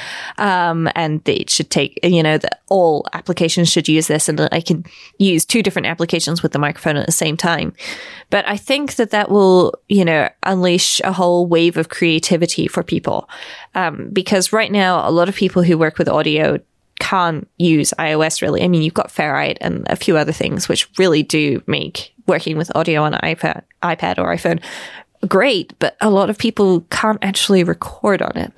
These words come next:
And I feel that, that that's kind of missing. Um, and of course, automation wise, I am looking to see what happens next with shortcuts. I'm hoping that we're gonna get more integration, um,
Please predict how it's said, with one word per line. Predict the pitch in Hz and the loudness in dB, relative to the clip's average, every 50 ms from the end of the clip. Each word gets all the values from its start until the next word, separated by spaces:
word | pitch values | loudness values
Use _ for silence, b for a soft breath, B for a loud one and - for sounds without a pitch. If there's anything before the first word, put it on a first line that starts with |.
| - - | -8 -4
And | - 190 175 | -2 -2 0
I | 170 - 185 | 0 -2 -4
feel | - - 240 247 254 254 247 | -2 0 2 4 4 4 2
that, | 247 202 185 196 | 2 -2 -2 -2
that | 190 180 175 - _ _ | -2 -2 -2 -4 _ _
that's | - 190 185 175 - | -2 -2 -2 -2 -2
kind | - - - 208 202 196 | -4 -2 0 0 2 2
of | 180 | 2
missing. | 165 156 156 165 - - - - - - B B B B B B B B B B | 2 2 2 0 0 -2 -4 -6 -8 -10 B B B B B B B B B B
Um, | - 196 190 180 170 165 165 170 175 185 - - | -4 -2 0 0 2 2 2 2 0 -2 -2 -2
and | 202 196 | -2 -2
of | 190 - | 0 0
course, | - - 233 214 196 - - - - - - - | 0 2 2 2 2 2 0 0 0 0 0 0
automation | 190 190 - 190 175 170 170 - 185 165 165 | -2 0 2 2 2 2 2 0 0 0 0
wise, | 156 - - - - - - - | 0 -2 -2 -2 -4 -4 -4 -4
I | 160 160 160 165 175 | -2 -2 -2 -2 -2
am | 175 - - 165 160 | -2 -2 -2 -2 0
looking | 160 165 165 - 196 180 180 | 0 -2 0 0 0 0 0
to | - | 0
see | - - - 165 | 0 2 2 2
what | 165 160 - | 0 0 -2
happens | - 175 - - 156 151 - - | -4 -6 -4 -4 -2 -2 -2 -2
next | 156 143 - - - - - - - | -2 -4 -4 -4 -6 -6 -6 -4 -2
with | - - - 185 - - - | -2 -2 -2 -2 -6 -8 -8
shortcuts. | - - - - - - - - - - - - - B B B B B B B B - | -4 -2 -2 -4 -4 -6 -8 -6 -4 -4 -4 -4 -6 B B B B B B B B -4
I'm | - 190 180 170 175 175 | -2 -2 0 0 0 0
hoping | 170 196 190 196 - 202 175 160 | 2 2 0 2 2 0 0 0
that | - - - - | -2 -2 -2 0
we're | 170 170 | -2 -2
gonna | - 156 160 156 | 0 0 -2 -2
get | - 151 147 143 - - _ _ _ _ _ _ _ _ _ _ | -2 -2 -4 -4 -6 -8 _ _ _ _ _ _ _ _ _ _
more | 190 202 180 185 180 180 175 170 165 | 4 6 6 6 6 4 4 4 2
integration, | - - 165 165 - - 165 147 143 156 - - - 90 - - - - - | 2 0 0 -2 0 0 0 0 0 0 -2 -2 -2 -4 -4 -6 -8 -8 -6
um, | - 160 147 143 139 98 113 170 | -4 -4 -2 -2 -2 -2 -4 -4